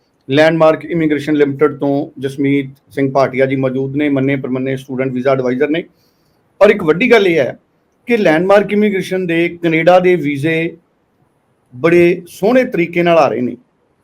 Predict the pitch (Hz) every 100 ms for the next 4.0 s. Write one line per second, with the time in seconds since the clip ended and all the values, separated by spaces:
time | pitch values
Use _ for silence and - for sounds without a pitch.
0 | _ _ _ 135 180 180 226 208 156 147
1 | 156 170 196 185 180 185 185 - 151 170
2 | 180 160 165 170 175 165 160 165 165 165
3 | 170 151 - 151 151 151 147 151 147